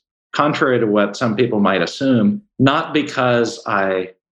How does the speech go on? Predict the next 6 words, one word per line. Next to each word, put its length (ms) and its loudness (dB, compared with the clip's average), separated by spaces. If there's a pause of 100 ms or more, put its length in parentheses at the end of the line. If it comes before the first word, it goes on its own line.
decided, 640 -2
"Oh, 400 2
it's 160 -6
too 220 2
hard 380 -2
to 320 -2